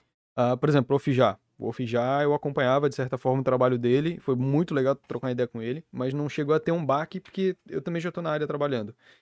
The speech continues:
Então, foi legal, foi super da hora, mas o baque maior mesmo foi com um cara que, caralho, mano, eu vi esse maluco quando eu tava começando, eu vi, eu li as coisas que ele fazia quando eu tava começando, isso é bizarro,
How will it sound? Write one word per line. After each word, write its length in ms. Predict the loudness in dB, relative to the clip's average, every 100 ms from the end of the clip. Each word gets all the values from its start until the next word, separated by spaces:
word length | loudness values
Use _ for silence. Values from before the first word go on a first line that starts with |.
| _ _ _ _
Então, 300 | -6 -4 -2
foi 120 | -2
legal, 320 | 2 2 2 -2
foi 160 | -10 -14
super 460 | -14 -10 -6 -2
da 100 | 2
hora, 260 | 2 0 -4 -8
mas 440 | -6 -4 -4 -4
o 80 | -4
baque 320 | -2 -4 -4
maior 280 | -2 0 0
mesmo 180 | -2 -4
foi 220 | -4 -4
com 680 | -4 -4 -4 -4 -6 -6 -6
um 40 |
cara 320 | 0 2 2
que, 380 | 0 -2 -2 -2 -8 -20 _ _ -6
caralho, 380 | -2 -2 -2
mano, 240 | -2 -4 -6
eu 60 |
vi 240 | -8 -4 -4
esse 160 | -4
maluco 360 | -6 -4 -4 -6
quando 140 | -6
eu 60 | -6
tava 200 | -6 -6
começando, 500 | -8 -8 -8 -8 -6
eu 60 | -8
vi, 180 | -8
eu 100 | -8
li 260 | -6 -2 2
as 60 | 6
coisas 260 | 10 10
que 100 | 10
ele 120 | 6
fazia 260 | 4 -4 -6
quando 140 | -8
eu 40 | -6
tava 120 | -6
começando, 300 | -8 -8 -10
isso 100 | -8
é 20 |
bizarro, 580 | -8 -8 -4 -2 -2